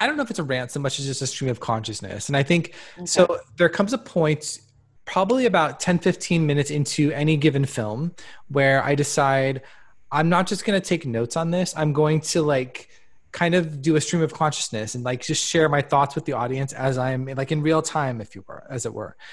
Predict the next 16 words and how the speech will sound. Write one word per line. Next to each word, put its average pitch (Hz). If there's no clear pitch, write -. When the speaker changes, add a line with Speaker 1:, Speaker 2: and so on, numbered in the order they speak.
Speaker 1:
So 160
this 160
is 160
that. 135
And 143
I'm 139
gonna 147
take 143
you 160
through 147
kind 139
of 127
where, 123
where 120
I 113
was, 110